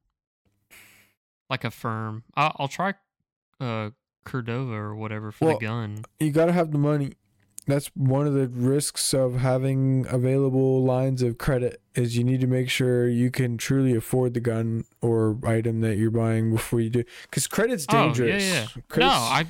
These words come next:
Speaker 1: yeah, I know. I, I've, I, I've, I've been on the bad end. I
Speaker 2: But
Speaker 1: know.
Speaker 2: for people who, luckily, I've never been on the bad end, but for people who don't know, like, you know, and, or people who, uh, use credit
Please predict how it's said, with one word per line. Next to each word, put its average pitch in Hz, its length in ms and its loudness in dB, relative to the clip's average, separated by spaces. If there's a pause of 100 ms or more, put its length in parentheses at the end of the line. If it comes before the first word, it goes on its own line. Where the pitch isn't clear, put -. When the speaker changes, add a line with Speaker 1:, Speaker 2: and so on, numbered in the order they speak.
(120)
Speaker 1:
yeah, 175 320 0
I 139 100 -2
know. 120 400 -4
I, 165 260 0
I've, 170 140 -8 (160)
I, 185 240 0
I've, 175 340 -2 (120)
I've 175 280 -2 (120)
been 156 220 2
on 139 160 2
the 123 60 -2
bad 110 300 0
end. 214 300 -10 (140)
I 170 120 2
Speaker 2:
But 196 60 0
Speaker 1:
know. 110 340 -6
Speaker 2:
for - 160 -2
people 143 300 0
who, 135 240 2
luckily, 127 340 0
I've 117 140 0
never 131 240 0
been 127 160 0
on 123 120 0
the 107 100 -2
bad 107 200 2
end, 107 220 2
but 110 180 2
for 120 140 2
people 143 260 0
who 139 240 4
don't 135 340 -2
know, 131 300 2
like, 117 340 2
you 120 120 2
know, 113 160 2
and, 117 120 0
or 117 160 2
people 127 280 0
who, 120 260 2 (640)
uh, 113 840 2
use 123 340 2
credit 120 460 0